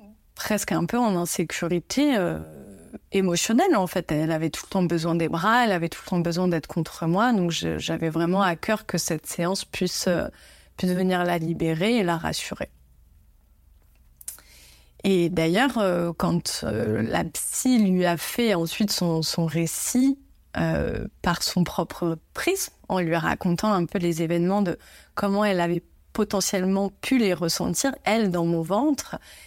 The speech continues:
c'était, c'était vraiment un moment très fort et,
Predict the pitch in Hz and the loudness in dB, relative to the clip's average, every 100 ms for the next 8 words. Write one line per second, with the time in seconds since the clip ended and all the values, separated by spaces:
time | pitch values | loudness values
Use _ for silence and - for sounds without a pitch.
0 | - - - 165 180 170 160 - - 160 | -20 -10 -6 -2 0 2 0 -2 -4 -2
1 | 165 180 185 165 170 - - - 180 - | 0 2 2 2 0 -2 -6 -4 -4 0
2 | 220 190 170 165 | 0 0 0 0